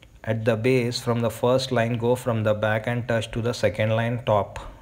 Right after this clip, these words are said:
Then from the second line back, touch to the third line top. Then give the edge.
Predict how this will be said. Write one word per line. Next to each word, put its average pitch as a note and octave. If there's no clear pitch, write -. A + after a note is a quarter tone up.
Then A2+
from A#2
the A#2
second B2
line B2
back, G#2+
touch A2
to A#2+
the A#2+
third A#2
line A2+
top. F#2
Then B2
give A2
the C3+
edge. -